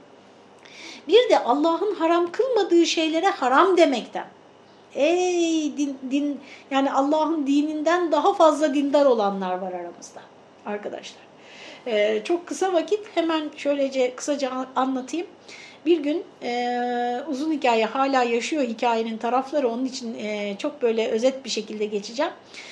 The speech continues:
E, bir yaşlı teyzemiz, ondan sonra Allah'ın izin verdiği, peygamberimizin de izin verdiği bir şeye "Olmaz öyle şey." falan demiş bir topla-, toplulukta.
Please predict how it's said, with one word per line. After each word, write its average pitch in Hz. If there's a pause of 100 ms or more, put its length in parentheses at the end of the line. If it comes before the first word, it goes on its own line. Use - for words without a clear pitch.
(260)
E, 247
bir 330
yaşlı 320
teyzemiz, 339 (540)
ondan 302
sonra 330
Allah'ın 330
izin 359
verdiği, 254
peygamberimizin 277
de 269
izin 285
verdiği 226
bir 285
şeye 277
"Olmaz 339
öyle 254
şey." 208
falan 262
demiş 240 (400)
bir 233
topla-, 214 (200)
toplulukta. 214